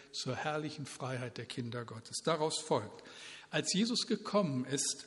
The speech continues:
war das der Moment, auf den die ganze Schöpfung gewartet hat.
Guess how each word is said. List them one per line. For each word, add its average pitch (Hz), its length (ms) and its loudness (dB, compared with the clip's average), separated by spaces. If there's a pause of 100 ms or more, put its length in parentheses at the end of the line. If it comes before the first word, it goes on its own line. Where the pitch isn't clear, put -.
(160)
war 151 120 6
das 151 220 4
der 147 140 6
Moment, 151 580 4 (460)
auf - 160 -4
den 156 160 4
die 147 100 -2
ganze 185 380 4
Schöpfung 147 480 -2
gewartet 113 600 -6
hat. - 200 -16